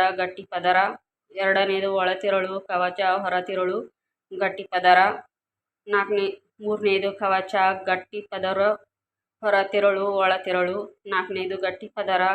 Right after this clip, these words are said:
ಕವಚ, ಹೊರತಿರಳು, ಒಳತಿರಳು. ಉತ್ತರ, ಗಟ್ಟಿ ಪದರ, ಕವಚ, ಹೊರತಿರಳು, ಒಳತಿರಳು. ಪ್ರಶ್ನೆ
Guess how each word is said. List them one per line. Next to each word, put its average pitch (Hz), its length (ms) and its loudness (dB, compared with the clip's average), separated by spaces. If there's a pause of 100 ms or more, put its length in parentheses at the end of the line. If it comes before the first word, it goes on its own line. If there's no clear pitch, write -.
(120)
ಕವಚ, 180 340 -4 (220)
ಹೊರತಿರಳು, 190 680 -4
ಒಳತಿರಳು. 180 680 -2 (760)
ಉತ್ತರ, 208 300 -2 (140)
ಗಟ್ಟಿ 190 320 -6
ಪದರ, 196 320 0 (120)
ಕವಚ, 190 440 -4 (840)
ಹೊರತಿರಳು, 202 640 2 (340)
ಒಳತಿರಳು. 185 720 0 (2500)
ಪ್ರಶ್ನೆ 208 320 -2